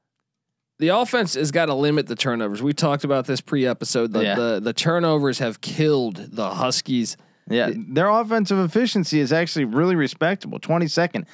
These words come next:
Speaker 2: That means that, that the measure of that is apparently the rate of successful plays gaining at least uh, fifty percentage, fifty percent of the way to the first down on first down, uh, seventy percent, and then completing the, uh, first down by third down. Obviously, those are all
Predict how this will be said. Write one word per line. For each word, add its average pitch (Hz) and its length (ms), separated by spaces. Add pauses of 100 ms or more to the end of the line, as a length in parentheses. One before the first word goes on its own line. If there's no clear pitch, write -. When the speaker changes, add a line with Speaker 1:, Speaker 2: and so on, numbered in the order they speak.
(160)
Speaker 2:
That 147 140
means 170 340 (260)
that, 127 280
that 123 200
the 135 80
measure 156 340
of 139 120
that 139 240
is 117 160
apparently 120 580
the 110 240
rate 131 300
of 117 80
successful 120 500
plays 107 380
gaining 110 400
at 95 80
least 120 280 (440)
uh, 87 320 (340)
fifty 156 260
percentage, 139 520 (180)
fifty 165 300
percent 160 280
of 156 40
the 151 60
way 147 100
to 147 60
the 131 100
first 139 300
down 135 200
on 117 120
first 127 260
down, 123 320 (360)
uh, 104 560
seventy 147 360
percent, 123 400
and 117 160
then 113 220
completing 127 500
the, 113 80
uh, 104 400
first 120 260
down 110 160
by 98 120
third 131 240
down. 95 160
Obviously, 95 340
those 110 220
are 113 80
all 113 240